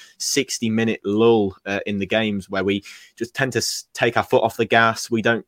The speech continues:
maintain any form of intensity. We almost sit back and allow the opposition to have a little bit of the ball and, and start to get confident and get their way into the game. And I think that happened. That was a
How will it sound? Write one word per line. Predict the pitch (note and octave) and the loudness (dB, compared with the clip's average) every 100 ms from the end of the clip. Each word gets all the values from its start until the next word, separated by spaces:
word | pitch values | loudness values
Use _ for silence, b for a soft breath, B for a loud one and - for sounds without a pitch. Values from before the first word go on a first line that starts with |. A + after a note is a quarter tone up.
| _ | _
maintain | A2+ A2 G#2+ A2 A2 | -4 -4 -2 -4 -2
any | G#2+ | -4
form | G#2 A2+ G#2 | -2 -2 0
of | G2+ | -2
intensity. | G2+ - A2 - A2 | -4 -4 -6 -6 -4
We | G#2 | 0
almost | B2 A#2 F#2+ - | 2 2 -2 0
sit | C#3 - | -2 2
back | A#2 B2 - | 4 4 2
and | A2 G2+ B B | -6 -6 B B
allow | A2 A2 A2 | 4 6 6
the | A2 A2 | 6 2
opposition | G#2+ G#2 G#2+ - G#2 G2 b b | 0 -2 -2 -2 -4 -6 b b
to | - | -4
have | G#2 | 0
a | G#2+ | 2
little | A2 G2+ | 0 0
bit | F2+ | -2
of | F#2 F2+ | -2 -4
the | |
ball | F#2 A2+ A2 G#2+ | -4 0 0 0
and, | G#2 - | -2 -4
and | G#2 | -8
start | - A2 - | -2 0 0
to | - G#2+ G2+ | -2 -2 -2
get | A2 - | -4 -4
confident | - A2+ - G#2+ G#2+ | -2 -4 -4 -6 -4
and | G#2+ A2 | -6 -2
get | A2+ | -2
their | G#2 G#2+ | 0 0
way | G#2 G#2 G#2 | 2 2 0
into | G#2 G#2 F2+ | -2 -8 -6
the | G2+ | -4
game. | A#2+ A#2+ G#2+ | -2 -2 -2
And | G2+ B B B B | -4 B B B B
I | G#2+ | -4
think | A#2 | 0
that | A2+ G#2+ | 2 4
happened. | A#2 - G#2+ G#2 - - | 2 0 -4 -4 -10 -6
That | G#2 | -2
was | |
a | G2 | -2